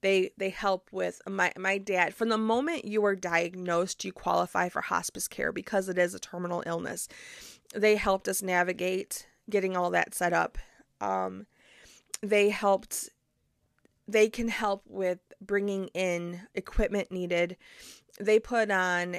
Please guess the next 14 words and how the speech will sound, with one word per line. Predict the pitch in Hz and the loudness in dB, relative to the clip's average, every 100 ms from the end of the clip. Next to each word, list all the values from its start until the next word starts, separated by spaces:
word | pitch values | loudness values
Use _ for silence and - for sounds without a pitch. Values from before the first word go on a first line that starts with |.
| - | -4
a | 180 175 175 170 170 | -2 0 -2 -2 -6
walk | 185 180 196 196 202 | -8 0 4 4 2
every | - 196 196 | -2 -2 0
year | 190 180 175 | 0 2 2
at | 175 170 | 0 -2
the | 196 | -6
Detroit | 185 180 - 185 175 175 | -8 -10 -4 -2 -4 -8
Zoo | - 208 214 208 214 214 | -4 -2 0 -2 -4 -6
in | 196 190 | -6 -2
Royal | 185 175 180 | 0 0 4
Oak | 202 202 185 - _ - - - _ _ _ _ - | 4 4 2 -8 _ -20 -20 -20 _ _ _ _ -14
to | - 220 | -8 -4
raise | 190 175 180 - | 0 0 -2 -4
money. | 196 185 180 175 | -4 -2 -4 -6